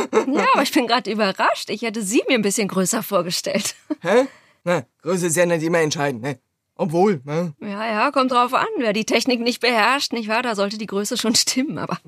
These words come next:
Speaker 2: anderes Thema. Lothar, wie sehen denn, ich sag du, oder? Ja.
Speaker 1: Ja,
Speaker 2: Ja.
Speaker 1: sicher, sicher, Mädchen,
Speaker 2: Ja,
Speaker 1: ne?
Speaker 2: ja.
Speaker 1: Komm, komm.
Speaker 2: <laughs> Also, wie sehen denn deine Vorsätze fürs neue Jahr aus?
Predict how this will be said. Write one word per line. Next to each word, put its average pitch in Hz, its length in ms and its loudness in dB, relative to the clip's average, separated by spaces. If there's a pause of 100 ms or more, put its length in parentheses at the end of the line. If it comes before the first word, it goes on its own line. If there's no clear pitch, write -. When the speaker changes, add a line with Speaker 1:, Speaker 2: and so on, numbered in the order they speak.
(180)
Speaker 2:
anderes 202 380 -2
Thema. 190 260 2 (380)
Lothar, 196 320 2 (320)
wie 381 280 6
sehen 311 360 4
denn, 277 160 4
ich 190 100 0
sag 190 220 0
du, 160 160 0
oder? 226 180 2 (160)
Ja. 170 360 -6
Speaker 1:
Ja, 151 220 -2
Speaker 2:
Ja. 139 140 -4
Speaker 1:
sicher, 214 280 6
sicher, 196 300 4
Mädchen, 165 360 0
Speaker 2:
Ja, 127 60 -2
Speaker 1:
ne? 185 80 4
Speaker 2:
ja. 226 80 0
Speaker 1:
Komm, 180 160 2 (200)
komm. 208 220 2 (100)
Speaker 2:
<laughs> - 520 -4
Also, 240 300 4
wie 262 100 4
sehen 277 200 4
denn 247 140 2
deine 220 220 2
Vorsätze 220 500 2
fürs 196 200 -2
neue 196 220 2
Jahr 190 360 2
aus? 160 340 -6